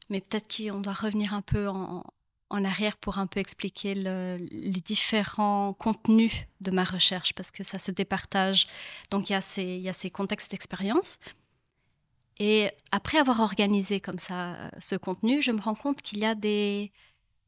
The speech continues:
des moments de tension. Et il y a des sources de tension.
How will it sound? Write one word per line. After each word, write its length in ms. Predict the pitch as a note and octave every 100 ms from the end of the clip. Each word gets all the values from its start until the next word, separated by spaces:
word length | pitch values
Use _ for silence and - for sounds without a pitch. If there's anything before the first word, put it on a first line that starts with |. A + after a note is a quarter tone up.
| _ -
des 140 | G3
moments 240 | G#3 G#3+ A#3+
de 100 | A#3+
tension. 460 | - B3+ - C4+ B3+ _ _ _ _ _ _ _ _ _ - -
Et 60 |
il 20 | F#3+
y 60 |
a 40 | G#3
des 120 | F#3
sources 440 | - F#4+ - -
de 80 | F#3
tension. 460 | - E3+ - F#3